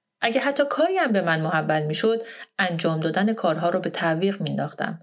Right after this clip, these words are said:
شاید بشه گفت که جرأتم رو برای انجام کارها از دست داده بودم.» همونطور که قبلاً هم گفتم، یه نظرسنجی در کشور آلمان نشون می‌ده که یک سوم افرادی که می‌خوان شغل خودشون رو عوض کنن، به عنوان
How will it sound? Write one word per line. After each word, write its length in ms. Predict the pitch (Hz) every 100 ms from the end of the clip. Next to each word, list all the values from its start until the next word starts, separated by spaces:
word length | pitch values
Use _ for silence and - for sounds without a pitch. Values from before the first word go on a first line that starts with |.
| _
شاید 300 | - 185 175
بشه 220 | 175 185
گفت 320 | 175 170 165 - - -
که 100 | 180
جرأتم 540 | 165 165 - 220 254
رو 80 | 208
برای 300 | 170 156 156 -
انجام 380 | 165 156 151
کارها 320 | 151 - - 160
از 180 | 156
دست 220 | - 156 -
داده 200 | 156 165
بودم.» 300 | 165 - - _ -
همونطور 380 | 392 440 381 359
که 120 | 339
قبلاً 340 | 269 233 285
هم 80 | 247
گفتم، 460 | 180 165 202 208 202
یه 60 | 262
نظرسنجی 840 | 277 262 202 196 190 175 165 196
در 160 | 202
کشور 400 | 190 214 196 254
آلمان 400 | 269 208 185 208
نشون 300 | 208 196 233 233
می‌ده 200 | 220 202
که 120 | 208
یک 220 | 247 320
سوم 360 | - 233 214 240
افرادی 440 | 226 190 214 214
که 120 | 226 214
می‌خوان 280 | 180 208
شغل 300 | 220 254 262
خودشون 400 | 220 175 151 160
رو 60 | 156
عوض 320 | 156 151 160
کنن، 380 | - 175 208 226 - - - -
به 60 |
عنوان 380 | 220 226 220 311